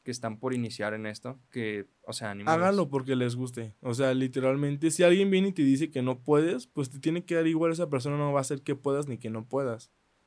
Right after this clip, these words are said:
Speaker 2: A mí me, me pasó mucho, de hecho, en la secundaria, en la primaria, más que nada, en la secundaria sí estaba bien de que, "Ay, el tiktoker, ay, el youtuber", pero burlándose, ¿sabes? Y después es raro porque, pues, también te das cuenta quiénes son tus amigos o no. Quién son tus amigos,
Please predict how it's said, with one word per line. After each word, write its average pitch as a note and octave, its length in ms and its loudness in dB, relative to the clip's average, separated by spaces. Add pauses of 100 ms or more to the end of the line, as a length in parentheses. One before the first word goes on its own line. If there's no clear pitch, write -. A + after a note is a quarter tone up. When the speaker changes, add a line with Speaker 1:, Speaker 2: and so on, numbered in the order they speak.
Speaker 2:
A B2+ 100 0
mí D3 100 4
me, D#3 140 2
me E3 120 2
pasó D3+ 240 0
mucho, F#3 300 0
de D3 80 4
hecho, C#3 140 -6
en B2+ 40 -2
la A#2+ 80 -2
secundaria, C3 420 -2
en F#3+ 60 -2
la D3+ 100 -2
primaria, A#2+ 520 -2 (400)
más B2+ 220 -2
que C#3+ 120 -4
nada, C3+ 360 0
en D#3+ 80 -2
la A2+ 100 -2
secundaria A2+ 460 -4
sí B2 80 -8
estaba A#2 340 -4
bien A2+ 240 -6
de A#2 120 -6
que, D3 120 -6
"Ay, F3+ 240 -2
el B2 140 -4
tiktoker, C3 460 -4
ay, D3 200 0
el D3 100 -4
youtuber", D3 420 -2 (420)
pero D#3 380 8
burlándose, D3 560 4
¿sabes? D3+ 380 0
Y C3+ 100 4
después D3+ 560 6
es F3+ 360 4
raro G#3 420 8
porque, E3 240 4
pues, D3+ 140 0
también D#3+ 240 2
te F#3 80 2
das F#3+ 240 6
cuenta F#3 480 0 (280)
quiénes F#3 260 2
son F#3+ 120 2
tus F3+ 120 -2
amigos D3+ 300 0
o D3+ 60 -2
no. E3+ 320 -4
Quién F3 180 2
son F#3 180 2
tus G3 160 -2
amigos, F3+ 460 2